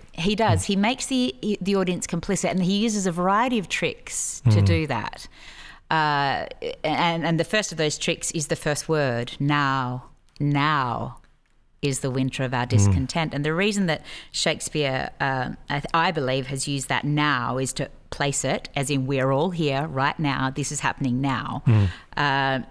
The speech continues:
Speaker 1: and, but also there's a, uh, Shakespeare uses the ow sound over and over and over in this first
Speaker 2: Right.
Speaker 1: initial speech. Uh, uh,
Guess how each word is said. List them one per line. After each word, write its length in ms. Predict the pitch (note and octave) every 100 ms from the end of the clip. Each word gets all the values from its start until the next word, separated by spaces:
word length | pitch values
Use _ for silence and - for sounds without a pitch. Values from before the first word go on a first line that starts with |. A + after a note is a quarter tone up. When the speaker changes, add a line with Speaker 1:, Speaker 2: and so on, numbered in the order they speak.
| - - -
Speaker 1:
and, 340 | E3 D#3 D#3 D3
but 120 | F3
also 380 | G3 - F#3 D#3+
there's 320 | E3+ E3+ E3+
a, 160 | E3 D#3+ - -
uh, 80 | D3+ - C#3
Shakespeare 440 | - G3 F#3 - G3
uses 500 | F3+ E3+ E3 D3+ D#3 F3
the 220 | D#3+ D#3 -
ow 580 | D#3 D#3 D3+ C#3+ C3 B2 -
sound 600 | - B2+ B2 A#2+ C3 - -
over 340 | E3 E3 D3
and 260 | C3 C3 B2+
over 340 | D3 D3 C3+
and 120 | B2+ B2+
over 340 | C#3 C#3+ C#3
in 120 | C3 B2+
this 260 | C3 -
first 280 | - C#3+ C#3
Speaker 2:
Right. 100 | G#2
Speaker 1:
initial 260 | A2 - C#3
speech. 500 | - D3+ C#3+ - - - - - - -
Uh, 500 | D3 C#3 C3+ C3 -
uh, 120 | -